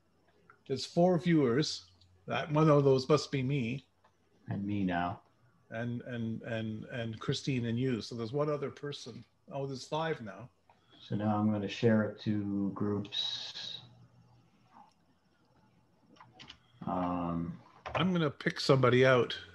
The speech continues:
Speaker 1: of the
Speaker 2: Well, I, I found it now, so I can monitor the chat once I just get this going here.
Speaker 1: Oh,
Speaker 2: Uh,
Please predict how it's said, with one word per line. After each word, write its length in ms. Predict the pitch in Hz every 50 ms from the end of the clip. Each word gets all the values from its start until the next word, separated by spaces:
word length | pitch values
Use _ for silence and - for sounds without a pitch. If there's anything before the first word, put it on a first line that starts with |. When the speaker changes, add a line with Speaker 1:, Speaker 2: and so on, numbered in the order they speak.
| - - -
Speaker 1:
of 200 | 131 120 117 113
the 300 | 117 113 110 107 104 110 - _ _ _ _ _ _ _ _ _ _ _ _ _ _ _ _ _ _ _ _ _ _ _ _ _ _ _ _ _ _ _ _
Speaker 2:
Well, 140 | 110 107
I, 340 | 113 123 127 127 127 135 127
I 20 | 117 -
found 300 | - 143 139 139 131 123
it 100 | 110 107
now, 240 | 113 113 110 107 107
so 240 | - - 117 110
I 100 | 113 117
can 340 | 117 123 120 113 110 110 110
monitor 340 | 107 107 107 110 107 101 98 90
the 60 | 92
chat 320 | - - 120 113 101 95 - -
once 200 | 95 95 - -
I 60 | 101 95 -
just 140 | 92 - -
get 120 | - 95 - -
this 140 | 92 - _
going 340 | - 98 95 92 92 90 87
here. 160 | 90 90 87 85 -
Speaker 1:
Oh, 120 | 127 127 123
Speaker 2:
Uh, 360 | 113 95 92 92 92 92 92